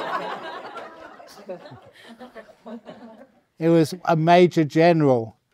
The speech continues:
Speaker 2: in the, uh, Thai
Speaker 1: Okay,
Speaker 2: army.
Speaker 1: this is good.
Speaker 2: Came to see, see Ajahn Chah.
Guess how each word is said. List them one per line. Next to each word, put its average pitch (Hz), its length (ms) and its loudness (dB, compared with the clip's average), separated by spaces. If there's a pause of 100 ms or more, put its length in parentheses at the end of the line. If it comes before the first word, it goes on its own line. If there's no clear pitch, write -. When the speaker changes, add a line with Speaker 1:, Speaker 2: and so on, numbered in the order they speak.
(200)
Speaker 2:
in 143 140 -6
the, 143 240 -4 (120)
uh, 156 180 0
Thai 151 280 2
Speaker 1:
Okay, 151 80 -4
Speaker 2:
army. 147 340 -2
Speaker 1:
this - 40 -20
is 170 80 -18
good. - 220 -18 (1300)
Speaker 2:
Came 147 260 2
to 135 160 0
see, 131 420 0 (260)
see 143 260 0
Ajahn 135 360 -2
Chah. 123 420 -2